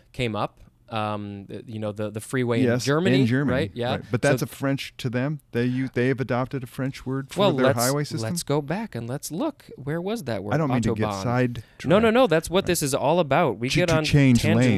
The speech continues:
Speaker 2: lanes. I don't mean to
Speaker 1: Um,
Speaker 2: change lanes.
Speaker 1: all right. So it, it, it says, uh, when I'm looking back at Autobahn, auto is German. So I,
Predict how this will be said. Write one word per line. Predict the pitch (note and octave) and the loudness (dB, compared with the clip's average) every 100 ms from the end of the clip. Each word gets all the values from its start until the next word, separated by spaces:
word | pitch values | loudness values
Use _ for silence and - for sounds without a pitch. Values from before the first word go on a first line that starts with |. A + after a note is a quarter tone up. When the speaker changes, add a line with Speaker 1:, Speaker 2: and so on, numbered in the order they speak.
| F#2 | 2
Speaker 2:
lanes. | G#2+ - - | 0 -4 -6
I | G#2+ | -2
don't | G#2+ | 2
mean | G2+ | 2
to | B2 | 4
Speaker 1:
Um, | C3+ B2+ G#2+ | 4 6 4
Speaker 2:
change | G2+ | 2
lanes. | G#2 A2 F#2 F2 F2+ - - E3+ | 0 0 0 -2 -4 -10 -4 2
Speaker 1:
all | |
right. | F#3+ D#3 - | 4 4 2
So | - D#3+ - | 2 2 2
it, | D#3 - _ _ _ - | -2 -4 _ _ _ -4
it, | D#3 - - | -2 -2 -4
it | D3 | -2
says, | - E3+ E3+ D#3 - | 0 2 0 0 0
uh, | C#3 | 0
when | C#3 D3 | 2 2
I'm | |
looking | D#3 D#3 | 0 0
back | D3 C#3 | -2 -2
at | C#3+ | 0
Autobahn, | C#3 C#3+ B2+ B2 | 0 2 2 2
auto | B2+ C#3+ C3+ B2 | 2 2 2 0
is | A#2+ A2 G#2+ A2 | -4 -6 -10 -6
German. | F3 E3+ D#2 A1+ _ _ _ _ _ - | -4 -4 -6 -14 _ _ _ _ _ -2
So | C#3 C3 B2 | 2 2 0
I, | - | -2